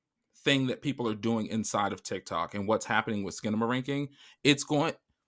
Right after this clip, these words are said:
it's going to make this a thing. Like, Skinamarink, even though I have, like, complaints that we're gonna get into, I do think that this film is gonna be a reference point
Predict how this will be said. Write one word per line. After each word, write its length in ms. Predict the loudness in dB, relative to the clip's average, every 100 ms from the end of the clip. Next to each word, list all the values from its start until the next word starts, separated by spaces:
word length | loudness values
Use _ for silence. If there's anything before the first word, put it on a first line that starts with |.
| _ _ -20 _ _ _ _
it's 200 | 6 6
going 260 | 6 4 4
to 120 | 4
make 380 | 2 4 2 0
this 240 | 0 0 -2
a 60 | -8
thing. 320 | 0 0 2
Like, 220 | 0 -2
Skinamarink, 680 | -4 0 2 4 4 2 0
even 220 | 0 2
though 100 | 6
I 80 | 6
have, 200 | 6 4
like, 160 | 2 0
complaints 380 | -2 0 0 0
that 60 |
we're 100 | 0
gonna 140 | 0 0
get 160 | 2
into, 420 | 2 0 0 -2 -6 _ _ _ 4
I 140 | 6 6
do 220 | 4 2
think 200 | 0 0
that 100 | 0
this 180 | 0 0
film 300 | 2 2 0
is 80 |
gonna 180 | 0 0
be 100 | 2
a 60 | 2
reference 400 | 4 2 0 -6
point 360 | -4 -4 -6